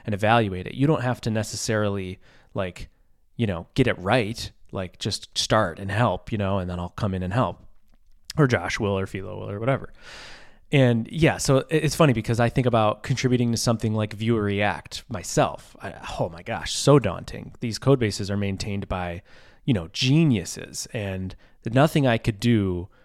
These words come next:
to even understand where to put this fix and get, I'm not even gonna attempt to get set up locally. You know what I mean? It's like, that's the attitude I have for Vue. So I get that people would have that for Livewire, a complex front-end full stack framework. Um,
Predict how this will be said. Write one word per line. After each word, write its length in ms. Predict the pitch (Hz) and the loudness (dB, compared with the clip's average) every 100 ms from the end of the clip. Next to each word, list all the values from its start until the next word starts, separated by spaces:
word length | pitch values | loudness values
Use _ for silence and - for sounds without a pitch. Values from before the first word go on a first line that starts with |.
| - | -8
to 80 | - | -4
even 220 | 165 175 | 0 4
understand 580 | 156 113 - 135 127 110 | 4 2 0 2 4 2
where 200 | 101 120 | 2 2
to 60 | 95 | 2
put 380 | - - - - | -2 0 0 0
this 240 | 98 - | -6 -6
fix 400 | - 90 90 - | -8 -10 -10 -10
and 100 | 98 | -4
get, 140 | 127 - | -4 -2
I'm 140 | 123 | 0
not 120 | 151 | 2
even 120 | 151 | 2
gonna 120 | 127 92 | 0 -2
attempt 400 | - - 165 - | -2 0 0 0
to 80 | |
get 180 | 113 95 | -2 -2
set 120 | - | -4
up 120 | 90 92 | -6 -6
locally. 320 | 87 - 151 | -10 -2 4
You 60 | 147 | 6
know 60 | |
what 80 | 147 | 8
I 60 | 131 | 8
mean? 160 | 135 | 6
It's 160 | 117 - | 6 2
like, 200 | 98 - - - | 0 -2 -14 -2
that's 160 | 190 175 | 2 4
the 80 | - | 4
attitude 320 | 135 131 139 | 2 4 4
I 140 | 110 | 4
have 200 | 101 104 | 4 2
for 120 | - 110 | -2 -2
Vue. 160 | 180 | -2
So 100 | - | 0
I 60 | 120 | -2
get 260 | - 196 | 0 0
that 80 | 156 | 0
people 240 | 147 139 127 | -2 0 2
would 100 | 107 | 2
have 240 | 127 139 | 2 2
that 200 | 113 104 | 2 0
for 160 | - 107 | -4 -2
Livewire, 520 | 101 135 107 92 87 | 2 2 2 0 0
a 60 | - | -4
complex 640 | - 107 113 113 107 - | -2 -2 0 0 -2 -6
front-end 480 | - 90 95 104 101 | -8 -2 0 0 -2
full 280 | - 104 107 | -4 -4 -2
stack 300 | - 101 - | 0 -2 0
framework. 480 | 131 143 92 90 - - - - - - | 4 4 2 -4 -10 -20 -20 -20 -20 -8
Um, 420 | - 104 92 92 | -4 -2 -2 -6